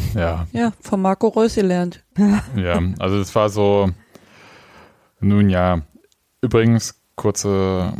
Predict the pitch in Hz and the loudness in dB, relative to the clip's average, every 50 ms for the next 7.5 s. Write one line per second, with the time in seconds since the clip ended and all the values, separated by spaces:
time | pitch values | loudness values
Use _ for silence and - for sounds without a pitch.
0 | - - 101 98 101 101 98 98 98 - - 98 95 - 95 - - - _ _ | -8 -4 0 2 2 4 4 2 0 -2 -2 0 2 2 2 0 -2 -8 _ _
1 | _ - 95 - - - - 95 92 92 - 92 90 90 90 90 82 - _ _ | _ -8 -8 -8 -8 -4 -2 0 0 0 0 0 0 0 0 -2 -4 -8 _ _
2 | _ _ _ _ _ _ _ _ _ _ _ _ _ _ _ _ - - 107 98 | _ _ _ _ _ _ _ _ _ _ _ _ _ _ _ _ -16 -12 -8 -6
3 | 90 82 - - - 92 90 85 87 90 87 87 - - 87 82 87 101 113 120 | -6 -6 -4 -2 0 0 0 0 -2 -4 -6 -10 -8 -6 -4 -2 0 0 0 -2
4 | 117 - - 110 110 113 117 - - 117 113 110 107 104 104 101 107 104 101 98 | -4 -4 -2 -2 0 0 0 0 2 2 4 4 2 2 0 0 -2 -2 -2 -2
5 | 98 98 101 107 104 104 104 98 - - 104 - 120 - - 104 101 - 104 98 | -2 0 0 2 2 2 0 0 -2 -6 -6 -6 -4 -2 0 0 0 0 -2 -2
6 | 104 101 104 - - 95 90 87 87 87 87 90 90 87 87 92 95 98 - - | 0 0 0 0 -2 -6 -6 -6 -4 -2 -2 0 0 0 0 0 0 -2 0 0
7 | 92 92 92 92 92 90 92 92 90 | 0 0 0 0 0 -2 -4 -4 -8